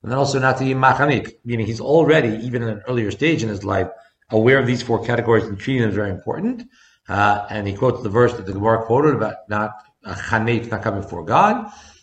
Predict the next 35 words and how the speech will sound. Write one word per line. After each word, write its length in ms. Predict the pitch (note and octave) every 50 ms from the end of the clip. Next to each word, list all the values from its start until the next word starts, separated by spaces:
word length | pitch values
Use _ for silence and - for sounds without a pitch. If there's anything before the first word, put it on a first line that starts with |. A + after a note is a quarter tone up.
| _ _
There's 160 | - A2 A#2 C3+
also 200 | C3+ - C3 B2
very 120 | C3 B2
lashon 240 | A#2+ A2+ - - G2
hara, 560 | G2 G#2 A#2+ C3+ C3+ C3 A#2+ A2+ G#2+ G2 - - _ _ _ _ -
and 120 | - A2
not 260 | A2+ A#2+ A#2+ A#2+ A#2 -
to 340 | - B2 A#2 A2+ G#2+ G#2 G2
slander 400 | F#2+ - A2 B2+ D3+ D#3+ D#3+ D3+
people, 600 | - C#3+ C#3 C3 C#3 C3+ C3 B2+ B2 A#2+ A#2+ A#2+
because 320 | - G#2+ - - G2 F#2 - -
everything 360 | D#3+ E3+ E3 D3+ C#3 C3+ A2+
has 180 | A#2+ B2 A2 G2
refuah, 440 | G2+ G2+ G2 - G#2+ G#2+ A#2+ A#2+
everything 240 | A#2 A2+ A#2+ A2+ A2
can 120 | G#2+ G2+ G2+
be 100 | F#2+ F2+
healed, 500 | - D#3 D#3+ D#3 D3 C3+ - - - - - _ _ -
other 240 | C#3+ D3 D3 C#3
than 420 | A2+ A2+ A2+ G#2+ G2+ - F#2+ - - - _ -
lashon 240 | F#2+ F#2+ - - F#2+
hara, 800 | F2+ F#2 - B2 C#3+ D#3 D#3 D#3 D#3 - - - - - - - - - -
and 120 | - A2+
not 180 | B2 C3+ C3 C3+
to 80 | D3 D3
accept 380 | C#3+ C#3+ - - G#3+ - A3+ -
lashon 160 | - A2 G2+
hara. 220 | G2+ G2+ G2+ A2
He 40 | -
also 220 | - D#3+ D#3 B2
says 340 | A#2+ - - C#3 C3 B2 A2 - -
because 320 | - G#2+ - C3 B2 A2+ G#2
of 100 | G2+ -
the 80 | -
verse, 380 | - F#3 G#3+ G#3 E3 - -